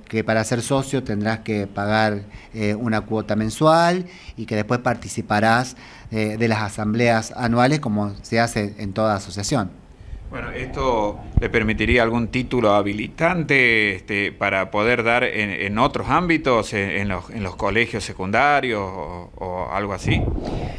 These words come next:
Speaker 1: En realidad, eh, lo más importante, eh, hay, son dos pasos, es, es, es interesante la pregunta. Son dos pasos. Eh, primero,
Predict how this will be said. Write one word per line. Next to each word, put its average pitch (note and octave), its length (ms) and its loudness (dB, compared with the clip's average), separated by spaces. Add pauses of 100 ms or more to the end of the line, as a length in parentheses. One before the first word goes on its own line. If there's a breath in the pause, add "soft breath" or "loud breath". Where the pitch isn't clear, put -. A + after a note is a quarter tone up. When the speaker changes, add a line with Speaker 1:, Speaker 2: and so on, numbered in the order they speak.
(440 loud breath)
Speaker 1:
En C#3 160 4
realidad, D3+ 640 4 (520 soft breath)
eh, B2 340 4
lo C3 120 4
más E3+ 180 0
importante, C#3 880 2
eh, A#2+ 140 -4 (140)
hay, C#3 200 2
son E3+ 280 2
dos F#3+ 140 2
pasos, A#2 420 2 (140)
es, C3+ 160 0
es, C#3+ 300 -2
es D3 40 4
interesante C3+ 540 2
la G#2+ 120 2
pregunta. G2+ 540 -2 (320 loud breath)
Son D#3 240 2
dos F#3+ 140 2
pasos. G2+ 480 -2
Eh, C3 160 2
primero, F#3+ 680 4